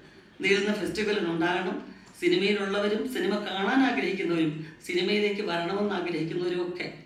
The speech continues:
ആ നല്ല സിനിമകൾ കാണാൻ വരണം. സ്ത്രീകളായിട്ടുള്ള പ്രേക്ഷകരായിരിക്കണം ഈ വേദിയിൽ കൂടുതലും. അതൊക്കെ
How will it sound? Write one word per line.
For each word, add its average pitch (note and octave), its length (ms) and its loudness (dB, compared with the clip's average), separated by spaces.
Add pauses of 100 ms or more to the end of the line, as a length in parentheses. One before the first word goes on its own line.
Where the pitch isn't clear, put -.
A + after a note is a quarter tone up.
(500)
ആ F3+ 80 -2 (100)
നല്ല G3 160 -2 (140)
സിനിമകൾ F#3 320 -4 (100)
കാണാൻ F3+ 280 -4
വരണം. E3+ 260 -4 (480)
സ്ത്രീകളായിട്ടുള്ള B3+ 880 2
പ്രേക്ഷകരായിരിക്കണം G3+ 840 -2 (420)
ഈ - 100 -2
വേദിയിൽ G3 320 0 (100)
കൂടുതലും. F3 440 -2 (760)
അതൊക്കെ A3+ 280 -2